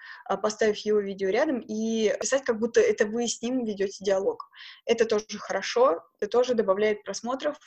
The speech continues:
э, потому что обычно у популярных лайков м-,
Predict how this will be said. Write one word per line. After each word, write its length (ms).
э, 260
потому 320
что 200
обычно 720
у 580
популярных 580
лайков 300
м-, 100